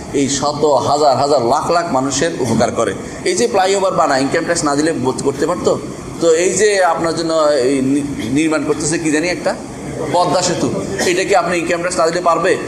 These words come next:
সুতরাং আপনাকে income tax দেওয়া উচিত, আমরাও দেই। প্রত্যেককে ইনকাম tax দিবেন কি জন্য? এটা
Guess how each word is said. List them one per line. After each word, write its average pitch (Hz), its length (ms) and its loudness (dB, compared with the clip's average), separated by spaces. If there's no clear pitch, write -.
সুতরাং 190 220 0
আপনাকে 175 340 0
income 170 260 0
tax 156 180 0
দেওয়া 139 220 2
উচিত, 120 160 -2
আমরাও 175 340 2
দেই। 135 300 2
প্রত্যেককে - 360 0
ইনকাম 165 300 0
tax 165 160 -2
দিবেন 170 220 -2
কি 180 80 -2
জন্য? 170 160 0
এটা 180 140 0